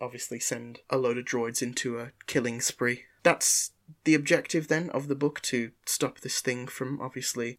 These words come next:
doing that. The villain of the book, the person that created this device, is a Pauan character, someone who hails from Utapau, by the name of Fyzen Gor.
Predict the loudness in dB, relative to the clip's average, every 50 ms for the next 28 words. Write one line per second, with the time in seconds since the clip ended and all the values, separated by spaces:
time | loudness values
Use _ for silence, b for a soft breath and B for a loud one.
0 | -6 0 2 2 4 4 2 0 0 0 0 0 -2 -4 -6 -4 -2 8 8 10
1 | 10 10 8 8 2 0 -4 2 2 2 2 0 -8 -12 -12 -6 0 0 0 2
2 | 0 -4 -4 -4 -4 -6 -6 -6 -6 -6 -4 -2 -2 -4 -4 -8 -10 -6 -4 -4
3 | -2 -2 -4 -4 -4 -2 -2 0 0 0 -2 -2 -4 -6 -6 -6 b b b b
4 | b -4 -4 -2 -4 -4 -4 -2 -4 -4 -6 _ _ _ -2 -2 -2 -4 -6 _
5 | 0 0 2 2 2 -2 -2 -2 0 0 0 0 -2 0 0 0 0 0 -2 _
6 | _ _ _ -6 -6 -4 -4 -6 -6 -4 -4 -4 -4 -4 -4 -4 -4 -6 -4 -4
7 | -4 -4 -2 -6 -6 -6 -6 -8 -8 -8 -8 -8 -8 _ _ _ _ -2 -2 0
8 | 0 -2 -2 -2 -2 -6 -10 -10 -10 -8 -6 -6 -4 -4 -4 -4 -6 -6 -2 -2
9 | -2 0 0 0 -2 -2